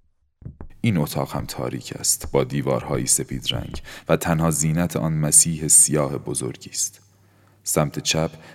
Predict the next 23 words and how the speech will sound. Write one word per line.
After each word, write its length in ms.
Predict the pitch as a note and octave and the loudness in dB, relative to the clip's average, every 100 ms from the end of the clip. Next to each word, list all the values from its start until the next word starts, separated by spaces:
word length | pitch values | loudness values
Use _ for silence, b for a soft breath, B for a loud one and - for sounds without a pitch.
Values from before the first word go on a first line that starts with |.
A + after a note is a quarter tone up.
| - | 2
دری 220 | D#2 D#2+ | 6 6
است 160 | D#2+ - | 4 2
که 80 | D#2+ | 2
ظاهراً 440 | D2 D2 D2 E2 | 2 2 2 2
به 120 | D2+ | 2
اتاق 280 | C2+ - D2 | 2 0 -2
خواب 280 | - C#2+ D#2+ | 0 0 0
پیرزن 580 | - D2 B1+ C2+ D#2 B1+ | 0 0 2 2 0 0
باز 280 | A#1+ - | -4 -4
می‌شود. 460 | G1+ - - - - - _ _ _ _ - | -6 -6 -8 -16 -20 -20 _ _ _ _ -4
پاورچین 520 | C#2+ C2 B1+ - C#2 | -2 0 -2 -2 -2
به 60 | |
سویش 420 | C2+ - C#2 A#1+ - | -4 -2 -2 -2 -4
می‌روی، 380 | - - A#1+ - b b _ | -6 -8 -12 -18 b b _
دست 360 | C#2+ C#2 - - | 2 4 2 0
بر 140 | C#2 | -2
آن 100 | C2+ | -2
می‌گذاری. 640 | B1+ A1+ A#1+ - - - - - b b b - | -6 -6 -6 -6 -8 -12 -18 -20 b b b -6
آنگاه 360 | E2 E2+ E2+ - | -4 0 -2 -2
تصمیم 400 | D#2+ D#2 F2 F2+ | -2 -2 -2 -4
می‌گیری 340 | F2+ E2+ F2 | -4 -2 -2
بازش 560 | D#2+ D2+ D#2 D#2+ - F2+ | 0 0 0 -2 -4 -6
نکنی. 400 | - - - | -8 -10 -12